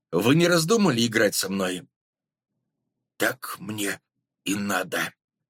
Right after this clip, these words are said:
прерывающимся голосом пробормотал Дикон. «Я был ослом. Мистер Дж,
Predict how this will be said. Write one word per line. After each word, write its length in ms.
прерывающимся 840
голосом 400
пробормотал 580
Дикон. 480
«Я 200
был 200
ослом. 520
Мистер 460
Дж, 340